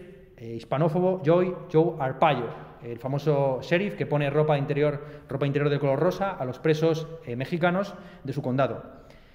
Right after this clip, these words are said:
Bien, esto es un hecho pasado probado. Este hombre ha cometido una serie de irregularidades en su ejercicio del poder,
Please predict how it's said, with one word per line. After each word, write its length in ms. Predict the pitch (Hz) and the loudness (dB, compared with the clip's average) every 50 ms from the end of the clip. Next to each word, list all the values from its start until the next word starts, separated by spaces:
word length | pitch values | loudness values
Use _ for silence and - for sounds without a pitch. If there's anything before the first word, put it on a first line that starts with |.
| - - - | -10 -4 -2
Bien, 120 | 143 135 | -2 0
esto 120 | 131 - | 0 0
es 80 | 160 156 | 2 4
un 80 | 170 170 | 4 4
hecho 460 | 165 160 - 175 156 127 - - - | 4 4 4 4 4 4 2 -2 0
pasado 320 | - 151 - 156 165 160 151 | 0 0 2 2 2 4 4
probado. 380 | 156 139 139 156 180 214 233 | 4 4 4 4 4 2 0
Este 160 | 160 - - | 0 2 2
hombre 360 | 160 160 160 156 147 143 151 - | 2 4 4 4 4 2 0 -2
ha 260 | 139 135 135 139 139 135 | 0 2 2 2 2 0
cometido 340 | 143 139 135 131 147 151 | 0 -2 0 2 2 4
una 140 | 151 147 135 | 4 2 2
serie 220 | - - 143 143 139 | 0 -2 -2 0 0
de 60 | 139 | 0
irregularidades 1000 | 135 135 135 131 123 131 127 131 127 127 139 143 135 135 127 123 120 - - - | 0 -2 -2 -2 0 0 0 2 2 2 2 2 2 0 -2 -4 -4 -8 -10 -10
en 220 | - 127 123 123 123 | -8 -6 -6 -6 -6
su 880 | - - 131 123 117 120 117 117 117 117 113 113 113 113 113 113 - - - - - - | -6 -4 -4 -2 -2 -2 -2 -2 -4 -4 -6 -6 -6 -8 -8 -10 -12 -14 -18 -18 -16 -10
ejercicio 480 | - - 139 - - 156 156 151 147 139 | -6 -6 -4 -2 0 0 2 2 2 2
del 140 | 131 127 | 2 0
poder, 580 | - 123 123 143 180 247 277 233 - - - - | 0 0 2 2 2 2 0 -2 -8 -12 -16 -18